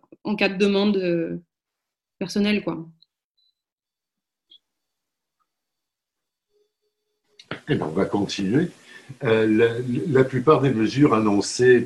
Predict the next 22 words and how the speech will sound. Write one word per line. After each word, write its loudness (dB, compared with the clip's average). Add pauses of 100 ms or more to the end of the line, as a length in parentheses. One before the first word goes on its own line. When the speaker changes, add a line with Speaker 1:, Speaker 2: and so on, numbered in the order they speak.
Speaker 2:
par, -4
par -2
le 2
gouvernement 0
sont -4
destinées 0
aux 2
entreprises, 0 (580)
euh, -4 (140)
pour 2
re-, 4
relancer 0
l'économie. 0 (520)
Euh, -10
et 0
à 0
titre -4
d'exemple, 0
le 2
groupe -4
FNAC -2
Darty, -6